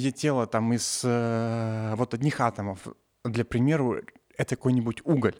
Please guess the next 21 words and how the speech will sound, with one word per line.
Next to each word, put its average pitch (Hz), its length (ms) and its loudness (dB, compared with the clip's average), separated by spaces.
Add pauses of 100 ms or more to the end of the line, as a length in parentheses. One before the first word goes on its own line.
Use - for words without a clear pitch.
(260)
Вот, 107 320 0
там, 143 360 2
э, 117 460 0 (180)
там 143 200 2
вот 123 220 -6
только 135 320 -4
атомы 120 280 0
углерода 120 520 0
и 107 160 -6
всё. - 300 0 (340)
И 147 380 4
если 143 400 0
мы 135 420 4 (760)
берём 139 560 2 (100)
из, - 400 -2
э, 113 1040 2
того 131 400 2
же, 117 160 -4
собственно, 113 560 -2
из, 117 340 -2
э, 107 1040 0